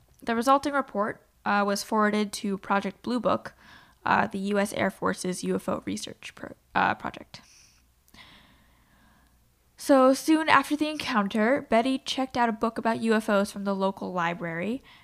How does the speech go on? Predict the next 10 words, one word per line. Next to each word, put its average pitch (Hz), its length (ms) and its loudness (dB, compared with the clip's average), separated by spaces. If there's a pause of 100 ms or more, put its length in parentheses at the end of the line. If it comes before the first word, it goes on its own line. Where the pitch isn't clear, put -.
(160)
and 202 380 2
wrote 226 180 2
to - 100 -10
the 226 140 -4
author, 214 680 4
a 196 120 -4
retired 269 600 -4
Marine 233 400 -4
Corps 214 380 -2
Major 190 520 -2